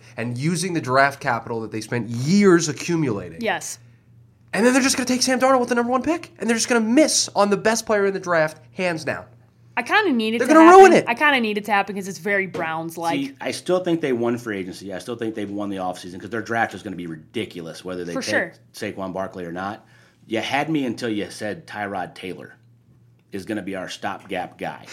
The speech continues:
Speaker 3: 'Cause if you take Darnold at one, he ain't playing.
Speaker 2: No.
Speaker 3: I said the week before they went nuts in free agency with trades and everything else, they were gonna win nine games, maybe ten.
Speaker 2: Yes, you did.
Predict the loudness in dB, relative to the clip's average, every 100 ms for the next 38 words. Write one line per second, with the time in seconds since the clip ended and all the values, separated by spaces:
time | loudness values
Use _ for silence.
0 | -18 -20 -16 -14 -12 -12 -6 -6 -2 0
1 | 0 -2 -4 -4 -4 -4 -6 -6 -6 -6
2 | -6 -10 -16 _ _ -10 -10 -8 -4 -2
3 | -2 0 0 0 -4 -10 _ _ -8 -4
4 | -4 -6 -2 0 2 0 -2 -4 -4 -2
5 | -2 -4 -14 -14 -16 -8 -6 -6 -8 -10
6 | -8 -6 -6 -6 -8 -6 -4 -6 -8 -4
7 | -2 0 -2 0 0 -2 -4 -6 -8 -8
8 | -10 -8 -10 -8 -4 -2 -2 -10 -16 -10
9 | -8 -8 -10